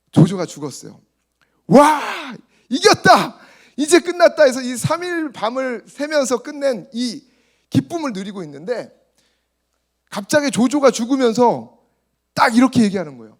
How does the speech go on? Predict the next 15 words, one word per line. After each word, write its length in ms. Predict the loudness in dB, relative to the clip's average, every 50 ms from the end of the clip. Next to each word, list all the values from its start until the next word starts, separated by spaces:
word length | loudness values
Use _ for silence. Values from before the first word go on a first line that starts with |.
| _ _
죽으면서 720 | -18 -6 -2 -2 0 2 2 0 0 -2 -4 -4 -6 _ _ _ _ _ _ _ _ _ _
"나는 380 | -4 0 0 2 2 2 0 -2
진짜 420 | -2 -4 -4 -4 0 2 4 4
조조가 340 | 4 2 0 -2 -2 -2 -2
아니다. 460 | -2 -2 -4 -4 -4 -6 -6 -10 -16 _ _ _ _ _ _
나는 340 | -4 -2 -2 -2 -2 -4
사마이다." 520 | -2 2 2 4 4 6 6 6 8 8 6
이러는 300 | 6 4 2 0 0 0
거예요. 320 | 2 2 2 0 -2 -6 -14 _ _ _ -20 -20 _ _ _ _ _ _ _
그러면서 380 | -2 0 0 2 2 2 2 2
이 140 | 2 0
조조가 420 | 2 2 2 2 2 0 0 -2 -2
갑자기 640 | -2 -4 -8 -4 -4 -4 -4 -4 -6 -8 -8 -10 -12 _ _ _ _ _ _ _ _ _ _
이 60 | -10 -4
사마이로 800 | -2 -2 0 2 4 4 4 4 4 2 0 -2 -2 -4 -8